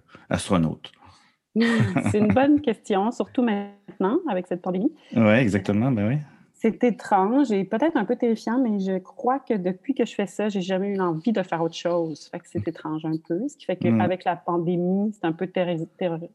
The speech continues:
Speaker 2: terrorisant parce que, effectivement, j'essaie d'y penser puis je vois pas d'autre, trop ce que je ferais d'autre.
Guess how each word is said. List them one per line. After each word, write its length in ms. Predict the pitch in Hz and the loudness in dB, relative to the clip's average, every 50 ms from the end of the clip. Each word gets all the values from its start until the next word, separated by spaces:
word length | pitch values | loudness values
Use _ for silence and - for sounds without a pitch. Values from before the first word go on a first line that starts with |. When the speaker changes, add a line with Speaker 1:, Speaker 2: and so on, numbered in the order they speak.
| _ _ | _ _
Speaker 2:
terrorisant 440 | - 185 175 196 165 175 151 170 180 190 | -2 0 2 2 2 2 0 0 0 0
parce 160 | 185 170 - | -2 -4 -4
que, 100 | - 165 151 - - - - - _ _ _ _ - | -4 -6 -6 -6 -8 -20 -20 -20 _ _ _ _ -8
effectivement, 800 | 165 170 - 165 165 _ - - 175 160 165 170 165 170 170 175 170 _ _ _ _ _ _ _ _ _ _ _ - | -8 -4 -4 -6 -6 _ -6 -4 -2 0 0 0 2 0 0 -2 -4 _ _ _ _ _ _ _ _ _ _ _ -6
j'essaie 280 | 156 165 160 160 185 180 | -2 0 0 0 0 -2
d'y 120 | 160 160 | -2 -2
penser 360 | - - 156 151 147 - - | -2 -2 -2 -2 -2 -6 -8
puis 120 | 160 - 160 | -8 -8 -6
je 40 | 156 | -6
vois 160 | 165 151 151 | -6 -6 -4
pas 100 | - 160 | -4 -2
d'autre, 220 | 160 165 160 - _ _ _ | -2 -2 -4 -4 _ _ _
trop 340 | - - 175 170 170 165 165 | -4 -2 -2 -2 -2 -4 -6
ce 60 | - | -8
que 80 | - 165 | -8 -8
je 80 | 165 - | -8 -6
ferais 140 | - 156 151 | -4 -4 -4
d'autre. 340 | 151 147 160 208 285 294 | -2 -2 -2 -2 -4 -6